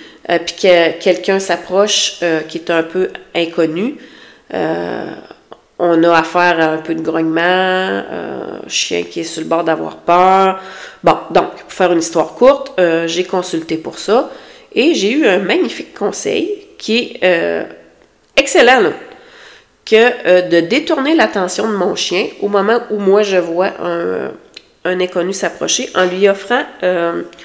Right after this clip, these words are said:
euh, la gâterie pour que elle, euh, que mon chien ramène son attention sur moi et je lui donne la gâterie. Donc, l'idée était qu'à chaque fois qu'elle verrait un individu inconnu s'approcher,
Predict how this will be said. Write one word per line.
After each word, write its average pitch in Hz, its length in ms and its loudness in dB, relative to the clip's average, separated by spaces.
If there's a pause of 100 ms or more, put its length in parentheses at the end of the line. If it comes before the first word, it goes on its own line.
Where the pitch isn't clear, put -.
(680)
euh, 170 400 2
la 196 180 4
gâterie 202 420 4
pour 262 220 -2
que 214 360 4
elle, 170 320 4
euh, 160 520 2 (300)
que 208 100 -2
mon 185 200 0
chien 196 300 2 (240)
ramène 220 300 4
son 196 220 0
attention 180 440 -4
sur 180 220 -6
moi 156 280 2 (340)
et 202 80 2
je 202 100 2
lui 196 140 -2
donne 190 220 0
la 190 100 2
gâterie. 165 440 -4 (600)
Donc, 190 300 4 (1700)
l'idée 220 640 4
était 233 260 6
qu'à 233 300 4
chaque 208 160 0
fois 247 140 -2
qu'elle 190 200 4
verrait 185 480 4
un 185 220 2
individu 180 560 0
inconnu 185 340 0
s'approcher, - 720 -4